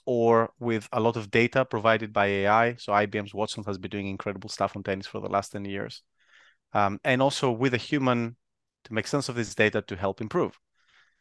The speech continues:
Um, so there's a process that's well established,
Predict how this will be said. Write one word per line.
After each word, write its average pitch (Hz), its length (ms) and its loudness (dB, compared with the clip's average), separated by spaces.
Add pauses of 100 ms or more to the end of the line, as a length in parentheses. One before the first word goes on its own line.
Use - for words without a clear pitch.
(160)
Um, 107 240 0
so 113 280 2
there's 107 260 0
a 107 40 -4
process 165 460 0
that's 101 220 -8
well 147 200 -2
established, 123 600 -2